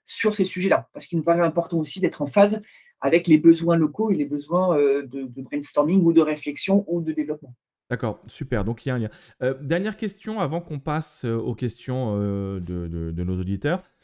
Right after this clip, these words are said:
Speaker 2: Euh, sur votre financement, vous êtes financé comment ? Comment est-ce que vous procédez pour organiser vos événements ? Enfin, euh, parce que il, il faut une dimension, euh, indépendante, et puis il y a aussi, on est lié aussi à l'écosystème. Et puis, euh, il faut être tout à fait honnête, enfin, tout le monde en a conscience, là.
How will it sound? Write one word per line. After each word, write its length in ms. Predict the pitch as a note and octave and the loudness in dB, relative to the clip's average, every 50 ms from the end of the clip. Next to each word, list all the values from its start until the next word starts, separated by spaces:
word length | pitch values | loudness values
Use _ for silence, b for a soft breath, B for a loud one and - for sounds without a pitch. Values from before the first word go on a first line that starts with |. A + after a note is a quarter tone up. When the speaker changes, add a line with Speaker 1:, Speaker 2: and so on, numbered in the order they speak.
| b b b b - - | b b b b -6 -4
Speaker 2:
Euh, 280 | B2+ B2 B2 B2 C3+ C3+ - - | -2 -2 -2 -4 -6 -10 -12 -12
sur 180 | C3 - G#3 F#3+ | -6 -2 -2 -2
votre 180 | G#3+ A3 - | -2 -2 -4
financement, 480 | - B3 A3+ G3+ D#3 - - D#3+ E3+ G3+ | -6 -6 -6 -6 -6 -6 -4 -4 -4 -2
vous 180 | E3+ C#3+ C#3 | -2 -2 -2
êtes 120 | E3+ F3 F3 | -2 -4 -6
financé 460 | - G3+ G3+ G3 F3 - - E3 D#3+ | -8 -8 -8 -8 -6 -6 -6 -6 -6
comment ? 580 | - - - F3 D3+ D3+ D#3 E3+ G3+ A#3+ C4 b b b b b b _ - | -6 -6 -4 -2 -2 0 0 -2 -2 -4 -6 b b b b b b _ -6
Comment 220 | F3+ F3 F#3 G#3 | -4 -4 -2 -2
est-ce 140 | A3 G3+ - | -4 -4 -4
que 100 | - E3 | -4 -4
vous 120 | D3 D#3+ | -4 -4
procédez 800 | D#3 - - F3 D#3 - - D#3 C#3+ D#3 E3+ F#3 G3 G#3 G3+ F3+ | -6 -4 -4 -4 -2 -2 -2 0 0 0 0 2 0 0 0 -2
pour 240 | D3 - - C3+ C#3 | -4 -6 -6 -4 -2
organiser 360 | C3 B2 C#3 C#3+ C#3 C3+ C#3+ | -2 0 0 0 0 0 0
vos 100 | B2+ C3 | 0 0
événements ? 520 | B2 B2 A#2 B2 B2 C3+ D#3+ G3 G#3+ A3+ | 0 0 0 0 -2 -2 -2 -2 -2 -4
Enfin, 440 | G#3+ F3+ - C3 B2+ A#2+ A2+ G#2+ G#2+ | -4 -4 -4 -4 -2 -2 -2 0 -2
euh, 100 | G#2 G#2+ G#2 - _ _ _ _ _ _ _ _ | -2 -4 -6 -10 _ _ _ _ _ _ _ _
parce 140 | - B2+ - | -6 -4 0
que 200 | - E3 C#3+ B B B B B B B | 0 0 0 B B B B B B B
il, 200 | C#3 C#3 C#3+ - | -8 -8 -6 -4
il 80 | D#3 B2+ | -6 -4
faut 220 | - - G#3 G3+ | 0 0 0 2
une 100 | F#3 D#3 | 2 0
dimension, 600 | D3 D#3 D3+ C#3+ C#3 - - E3 E3 E3+ D#3+ C#3+ | 0 0 0 -2 -4 -4 -6 -4 -4 -2 -2 -2
euh, 180 | B2+ A#2+ A#2 A#2 - | -2 -2 -4 -4 -4
indépendante, 640 | C3 A#2+ A2+ A#2+ - A2+ A#2 C3 F#3+ C4 D#4+ - - | -4 -4 -2 -4 -4 -4 -4 -2 -2 -2 -2 -4 -8
et 40 | - | -8
puis 180 | - - C3 | -8 -8 -6
il 40 | C3 | -2
y 80 | A#2+ A#2+ | 0 0
a 60 | A2+ | 2
aussi, 360 | A2+ A2+ A2 - - G#3 B3 A#3 | 0 -2 -4 -6 -6 -4 -4 -2
on 140 | A#2+ A#2 A#2 | -2 0 0
est 60 | A2+ A2+ | 0 2
lié 120 | A#2 C#3 | 2 2
aussi 280 | D3+ C#3+ C3+ - - E3 | 0 0 -2 -2 -2 -2
à 40 | C#3+ | -2
l'écosystème. 640 | C3+ C3 C#3 C3 - A#2+ A2+ - A3+ C4+ D#4 F3 - b b b b b b b | -2 -2 -4 -6 -8 -8 -6 -4 -2 -2 -2 -4 -6 b b b b b b b
Et 60 | A#2+ | -8
puis, 240 | - - D#3+ D#3 C#3+ | -4 0 0 2 2
euh, 180 | C3 B2+ B2+ - - - - _ - | 2 2 -2 -4 -8 -14 -20 _ -16
il 60 | C3+ | -16
faut 180 | - - D3 C3+ | -6 -2 0 0
être 100 | C3 C3 | 0 -2
tout 120 | - C#3 C3 | -4 -2 -2
à 80 | C3 | -2
fait 80 | B2+ C#3 | 0 0
honnête, 300 | C#3+ D#3+ G3+ A#3 A3 - | -2 -2 -2 -4 -6 -6
enfin, 140 | - B2 A2+ | -8 -8 -8
tout 140 | A2 - C3+ | -6 -6 -6
le 60 | B2+ | -4
monde 120 | B2+ B2+ B2 | -4 -2 -2
en 40 | |
a 80 | B2 A#2 | -4 -4
conscience, 380 | - D3 D3 - B3 G#3+ - - | -6 -8 -8 -8 -8 -8 -8 -10
là. 80 | A2+ | -10